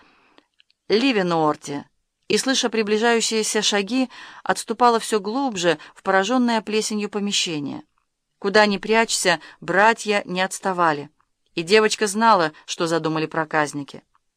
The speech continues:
Вдали от взрослых, в сырой темноте подвала, они заставят ее играть в ромашку. «Классные ноги», похвалил Хикки. «Длинные, красивые». «Зачем ты это делаешь?» спросила женщина, дрожа на сквозняке.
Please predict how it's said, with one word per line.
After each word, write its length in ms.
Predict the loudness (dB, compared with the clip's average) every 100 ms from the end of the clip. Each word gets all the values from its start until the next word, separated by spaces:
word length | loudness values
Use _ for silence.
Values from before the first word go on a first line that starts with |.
| _
Вдали 360 | -10 0 4 4
от 160 | 4
взрослых, 580 | 2 0 2 2 -2 -6 -14 -20 -6
в 80 |
сырой 320 | -2 2 2 2
темноте 380 | 0 -4 -2 0
подвала, 560 | 0 2 4 4 2 -2 -16 -6
они 200 | -4 0
заставят 560 | 0 2 2 2 0
ее 280 | -4 -2 -2
играть 380 | -2 -2 0 0
в 40 | -2
ромашку. 560 | 0 0 -2 -6 -12 _ _ _ _ _ _ _
«Классные 520 | 0 4 4 4 0 2
ноги», 380 | 0 0 -4 -6 -10
похвалил 420 | -8 0 2 2
Хикки. 500 | -2 -10 -10 -12 -16 _ _
«Длинные, 640 | -12 -4 0 0 0 -6 -6
красивые». 720 | -4 -2 -2 -2 -2 -4 -6 _ _ _ _ _ _ _ _ _ _ _ _ _
«Зачем 400 | -4 -2 -2 -4
ты 80 | -2
это 160 | -4 -4
делаешь?» 480 | -2 0 0 -2 -8 -20
спросила 480 | -12 -2 -2 0 -4
женщина, 440 | -2 -4 -4 -4
дрожа 320 | -2 -2 0 -2
на 80 |
сквозняке. 640 | -4 -8 -8 -8 -8 -10